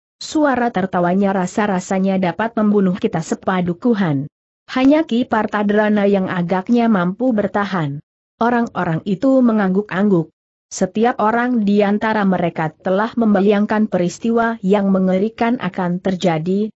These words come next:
jika sepasang suami istri itu tidak sempat mencegah mereka untuk menyakiti anak muda yang tidak bersalah itu.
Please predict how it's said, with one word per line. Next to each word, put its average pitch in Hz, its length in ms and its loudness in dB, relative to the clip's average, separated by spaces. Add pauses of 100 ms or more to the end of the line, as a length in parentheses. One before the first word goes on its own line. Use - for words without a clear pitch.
(140)
jika 233 400 2
sepasang 185 480 -2
suami 220 480 2
istri 185 320 -2
itu 220 480 -2
tidak 175 400 -2
sempat 226 400 -2
mencegah 208 720 -2
mereka 180 480 -2
untuk 202 320 -4
menyakiti 185 560 -2
anak 226 400 -2
muda 247 240 4
yang 190 240 2
tidak 202 320 0
bersalah 180 560 -2
itu. 156 400 -4